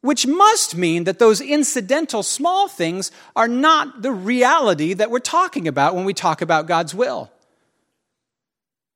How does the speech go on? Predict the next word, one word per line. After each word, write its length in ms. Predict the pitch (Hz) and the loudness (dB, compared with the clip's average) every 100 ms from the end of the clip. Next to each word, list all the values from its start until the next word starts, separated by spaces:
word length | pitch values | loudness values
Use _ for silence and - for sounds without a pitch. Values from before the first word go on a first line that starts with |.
| _ _ _ _ _ _ _ _ _ _ _ _ _ _ _ _ _ _ _ _ _ _ _ | _ _ _ _ _ _ _ _ _ _ _ _ _ _ _ _ _ _ _ _ _ _ _
I, 100 | - | -6